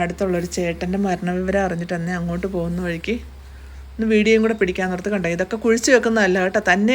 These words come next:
കിളുത്ത് വരുന്നതാ. ഇതൊക്കെ കണ്ടാൽ തന്നെ നിങ്ങളെ കാണിക്കാതിരിക്കാൻ പറ്റത്തില്ലല്ലോ. ഇതെല്ലാം തന്നെ കിളുത്ത് വരുന്നത്. നമ്മൾ എന്ത് വില കൊടുത്തും, ഇത് വഴിയാ കേട്ടോ ഈ കാണുന്ന. ഈ വഴിയുടെ പോകണമെങ്കിൽ ഇത്തിരി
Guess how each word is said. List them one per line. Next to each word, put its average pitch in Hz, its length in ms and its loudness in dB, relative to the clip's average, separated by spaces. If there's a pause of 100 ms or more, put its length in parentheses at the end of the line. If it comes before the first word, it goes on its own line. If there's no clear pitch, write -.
കിളുത്ത് 214 280 2
വരുന്നതാ. 170 300 0 (1120)
ഇതൊക്കെ 208 300 -4
കണ്ടാൽ 214 340 2
തന്നെ 233 220 2
നിങ്ങളെ 214 260 0
കാണിക്കാതിരിക്കാൻ 190 640 2
പറ്റത്തില്ലല്ലോ. 165 540 -4 (240)
ഇതെല്ലാം 214 640 2
തന്നെ 202 280 2
കിളുത്ത് 196 260 0
വരുന്നത്. 175 280 -2
നമ്മൾ 185 220 -2
എന്ത് 202 240 0
വില 196 200 6
കൊടുത്തും, 190 300 -2
ഇത് 180 180 -4
വഴിയാ 170 400 2
കേട്ടോ 190 220 2
ഈ 185 100 -2
കാണുന്ന. 175 360 -2
ഈ - 100 -4
വഴിയുടെ 175 380 0 (640)
പോകണമെങ്കിൽ 196 520 2
ഇത്തിരി - 580 -2